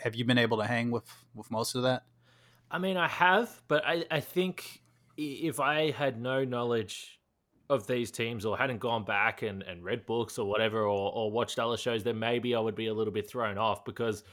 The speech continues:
Speaker 2: I think that you did need to have some sort of understanding of, of how the rosters changed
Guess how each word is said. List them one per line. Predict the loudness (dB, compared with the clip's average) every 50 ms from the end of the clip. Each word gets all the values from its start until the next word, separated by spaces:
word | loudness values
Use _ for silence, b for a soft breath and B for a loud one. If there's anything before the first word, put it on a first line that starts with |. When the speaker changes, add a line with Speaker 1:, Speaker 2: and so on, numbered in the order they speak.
| b b b b b b
Speaker 2:
I | -2 -2 0 0
think | 0 -2 -2 -2 0
that | 2 2 2 2 0 -4 _ _ _ _ _ _ _ _ _ _ -14
you | -8 -4 -4 -4
did | -4 -2 0 0 0 0
need | -2 -2 -2 -2 -2
to | -2 -4 -2
have | -2 -2 -4 -4 -6
some | -8 -8 -6 -4 -2 -2 -2 -2 -4 -6 -6
sort | -8 -6 -2 0 2 4 4 4
of | 2 2 0
understanding | -2 -2 -2 -4 -4 -4 -4 -4 -4 -4 -2 -4 -4 -2
of, | -2 -4 -4 -4 -6 -6 -6
of | -6 -4 -2
how | 0 2 2 4 2
the | 2 0 -2
rosters | 0 0 0 0 -2 -6 -8 -8 -8
changed | -6 -6 -4 -4 -4 -4 -6 -8 -10 -14 -16